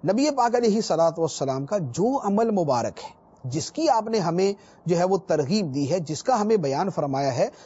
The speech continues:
مسلمان کو دل و جان سے اس پر عمل کرنا چاہیے۔ اب اس کی مثال دیکھیں، حدیث مبارک ہے،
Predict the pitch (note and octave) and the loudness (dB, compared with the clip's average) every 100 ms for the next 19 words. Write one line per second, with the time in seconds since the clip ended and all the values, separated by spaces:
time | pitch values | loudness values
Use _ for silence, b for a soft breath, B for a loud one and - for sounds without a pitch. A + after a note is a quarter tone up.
0 | B D3+ G3+ - C4 G3+ E3+ D#3 C#3+ - | B -2 0 0 0 0 0 0 -2 0
1 | A3+ D3 D3 A#3+ B3 D3 C#3 C#3 G3 F3+ | 0 0 2 4 2 2 -4 -2 -2 -4
2 | - G#3 G#3 D3+ F3+ F#3+ C#3 B2+ E3+ G#3 | -4 -2 -2 -2 -2 -2 -4 -4 -4 -4
3 | D#3 A#2+ G#2 B2 F3 - - _ - - | -4 -4 -4 -2 -2 -2 -16 _ -20 -20
4 | _ _ - - G#3 A3 - A3+ F3 E3+ | _ _ -18 -2 0 0 -2 -2 0 2
5 | E3 D#3+ - - _ _ _ _ - - | 2 0 -4 -18 _ _ _ _ -20 -20
6 | - - B B B B B D#3+ F#3+ A#3 | -20 -20 B B B B B -6 -2 -2
7 | D#4+ G#3 D3+ - | 0 2 0 -2